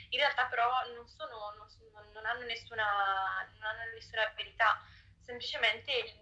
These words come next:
noi crediamo che siano così, ma, ma non è vero. E quindi bisogna proprio cercare di fare quel passo e dire, "Cavolo, io voglio fare questa cosa, la faccio",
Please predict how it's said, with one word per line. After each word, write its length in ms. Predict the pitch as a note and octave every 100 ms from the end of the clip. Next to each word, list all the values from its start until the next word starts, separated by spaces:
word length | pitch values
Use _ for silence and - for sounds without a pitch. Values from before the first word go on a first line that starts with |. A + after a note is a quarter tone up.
| G#3+
noi 160 | A3 -
crediamo 500 | A#3 A3+ G#3+ G3+ G3+
che 60 |
siano 220 | - G3+ G#3
così, 240 | - G#3+
ma, 140 | G#3 F3+ F3 - - _ - - -
ma 80 | -
non 360 | - - G#3
è 80 | F#3+
vero. 340 | G3+ G3 F#3+ -
E 120 | B3
quindi 200 | C#4 D4
bisogna 280 | A#3+ A#3 A#3
proprio 360 | A#3+ - A3 - - -
cercare 360 | - B3+ C4+ B3
di 100 | A#3+
fare 200 | A3+ A3
quel 180 | C4 -
passo 420 | G#3+ A3 - B3
e 80 | B3
dire, 380 | G#3 G#3 - -
"Cavolo, 460 | A3+ F#3+ F#3+ F#3 -
io 100 | B3
voglio 200 | G#3 -
fare 180 | A3 G#3+
questa 260 | G#3 G#3+
cosa, 380 | G#3+ F#3+ F#3 -
la 140 | A3+ B3
faccio", 680 | F#3+ - - - G#3 A#3